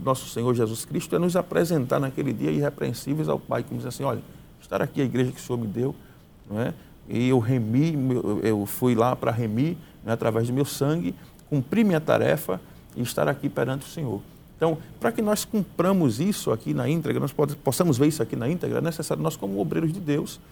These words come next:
não é? Detentores da, da palavra, cons-, continuarmos firmes, pregando a palavra do Senhor e levando a igreja sempre à pureza, não é? Sempre a estar resguardada, livre deste mundo mau que nós estamos vivendo e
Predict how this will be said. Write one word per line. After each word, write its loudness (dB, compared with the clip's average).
não -2
é? 0
Detentores 4
da, 0
da 0
palavra, 4
cons-, -4
continuarmos 2
firmes, 0
pregando 2
a 2
palavra 2
do -8
Senhor -2
e 4
levando 4
a 4
igreja 0
sempre -4
à -2
pureza, -4
não -2
é? 0
Sempre 0
a 4
estar 0
resguardada, 2
livre 6
deste -2
mundo -2
mau 2
que -12
nós 0
estamos -4
vivendo -2
e -2